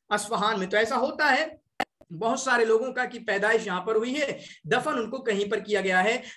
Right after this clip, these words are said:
तो ऐसे लोगों की भी आप एक थोड़ी सी, थोड़ा एक अलग से एक पेज पे लिख लेना कि पैदा या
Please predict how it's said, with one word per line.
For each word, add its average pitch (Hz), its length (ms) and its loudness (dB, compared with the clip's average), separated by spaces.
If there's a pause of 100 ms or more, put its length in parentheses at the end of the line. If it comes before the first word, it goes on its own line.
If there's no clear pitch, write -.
तो - 60 -6
ऐसे 262 300 0
लोगों 233 260 2
की 233 100 -10
भी 226 80 -6
आप 214 220 -2
एक 214 260 0
थोड़ी 202 160 0
सी, 196 480 -8 (120)
थोड़ा 202 160 6
एक 202 380 6 (240)
अलग 196 180 2
से 226 160 4
एक 202 140 -2
पेज 220 200 4
पे 226 60 4
लिख 269 160 -4
लेना 240 260 4
कि 262 120 -8
पैदा 208 380 4
या 269 320 -2